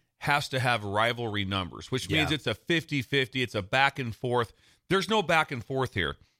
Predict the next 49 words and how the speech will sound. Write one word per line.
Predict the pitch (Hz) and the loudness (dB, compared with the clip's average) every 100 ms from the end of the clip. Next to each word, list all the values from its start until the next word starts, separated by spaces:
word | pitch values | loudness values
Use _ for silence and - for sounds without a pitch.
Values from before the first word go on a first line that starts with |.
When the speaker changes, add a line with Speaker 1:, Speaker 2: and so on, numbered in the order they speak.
| _ | _
Speaker 1:
It's | 156 147 | -2 0
ninety-one, | 135 131 156 180 180 156 147 143 - | 2 4 4 2 -2 0 0 0 -4
nineteen, | 127 127 143 - - 135 127 117 - | -2 2 2 0 -4 -2 0 -2 -6
and | 104 101 | -8 -8
seven. | - - 131 98 85 | -10 -2 0 0 -2
Speaker 2:
Mm-hmm. | 92 92 - 131 123 | -4 -8 -10 -10 -2
Speaker 1:
I | |
mean, | 139 139 | 0 2
that, | 151 151 _ | 2 0 _
that's | 143 147 - | -4 -4 -2
a | |
remarkable | 123 117 117 143 165 170 143 | 0 2 2 2 2 -2 -4
number. | 120 123 123 110 101 - _ - | -2 0 0 0 -2 -6 _ -4
And | 123 | 0
so | 143 | 0
this | 139 151 | 0 0
win | 143 156 165 | -2 -2 0
would | 127 | -2
be | 113 110 | -2 -4
so | - - 165 160 147 | -4 -4 0 0 0
big | 143 123 101 | 0 0 -2
to | - - - | -6 -6 0
exit | 156 - - - - - _ _ _ _ _ | 0 0 -8 -12 -14 -20 _ _ _ _ _
to | - - 135 | -4 0 2
exit. | 143 - 113 | 0 0 -4
Speaker 2:
Yeah. | 78 71 - | -4 -6 -8
Speaker 1:
The | - | -2
last | 131 147 160 | 2 2 2
win | 160 160 | -2 -2
they | 151 | 0
had | 143 151 147 | 0 0 0
was | 135 135 | -2 -2
against | 123 123 117 | -2 -4 -4
Lincoln | 127 131 147 | -4 -2 0
Riley's | 120 104 113 120 | 2 2 -2 -2
Speaker 2:
Yep, | |
Speaker 1:
last | 104 98 - | 2 2 0
year, | 110 117 | -6 -4
Speaker 2:
in | 120 | 0
Speaker 1:
correct? | 107 117 123 | 2 2 0
Speaker 2:
twenty | 135 | -2
twenty-one. | 135 180 147 | -2 -4 -4
Speaker 1:
Twenty | - 123 123 | -2 2 2
twenty-one, | 131 131 135 123 120 | 2 0 0 0 -2
so | 110 | 0
they | 113 | 0
have | 120 131 | 2 2
won | 123 139 139 | 2 0 2
this. | 117 107 | 0 -2